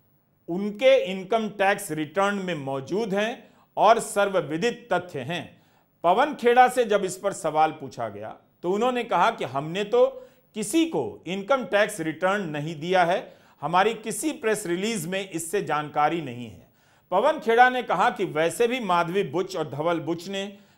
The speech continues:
जो जवाब दिया है, उस पर विस्तार से जवाब दिया जाएगा।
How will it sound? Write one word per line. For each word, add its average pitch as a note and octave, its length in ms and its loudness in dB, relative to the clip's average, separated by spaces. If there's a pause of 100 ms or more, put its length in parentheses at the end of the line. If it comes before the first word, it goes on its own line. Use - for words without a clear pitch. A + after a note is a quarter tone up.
जो G#3 140 4
जवाब F3 500 4
दिया C#3 240 -2
है, B2 380 -6
उस F3+ 200 -4
पर G#3+ 300 6
विस्तार F#3 580 2
से F#3+ 160 -6
जवाब D3 540 0
दिया F3 220 2
जाएगा। C3 520 -2